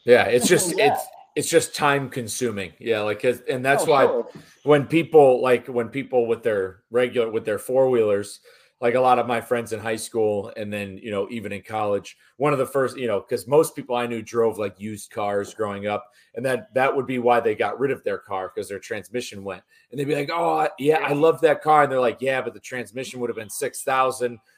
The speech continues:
Speaker 1: The car's only worth, uh, twenty-five hundred at this point." And it's just
Speaker 2: Yeah.
Speaker 1: so,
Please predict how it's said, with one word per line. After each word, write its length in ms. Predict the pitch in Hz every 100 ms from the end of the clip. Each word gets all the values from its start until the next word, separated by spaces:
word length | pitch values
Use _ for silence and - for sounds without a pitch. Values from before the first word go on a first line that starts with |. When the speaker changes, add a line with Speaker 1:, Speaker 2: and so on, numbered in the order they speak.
| -
Speaker 1:
The 80 | 123
car's 380 | 147 151 135 139
only 200 | 127 127
worth, 460 | 123 131 - - _ _ _ -
uh, 240 | 117 107 107
twenty-five 640 | - 156 151 139 127 120
hundred 400 | 147 139 127 120
at 140 | 120
this 180 | 131 120
point." 380 | - 131 123 120 _ _ _
And 80 | 120
it's 100 | 123
just 140 | 123 135
Speaker 2:
Yeah. 60 |
Speaker 1:
so, 160 | 139